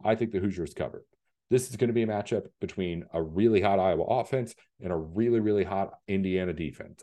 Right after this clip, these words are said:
I think the defense wins out in this game. Indiana's the home team.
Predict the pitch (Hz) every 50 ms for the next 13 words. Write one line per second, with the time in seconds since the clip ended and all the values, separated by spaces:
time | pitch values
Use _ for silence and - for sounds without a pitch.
0 | - - 92 110 110 110 127 117 113 - 98 90 104 104 98 - 104 98 95 -
1 | 101 98 98 98 92 95 90 85 78 73 78 78 71 - - - 73 - - -
2 | 80 82 85 90 92 87 85 78 - 73 78 98 117 113 110 113 113 113 113 110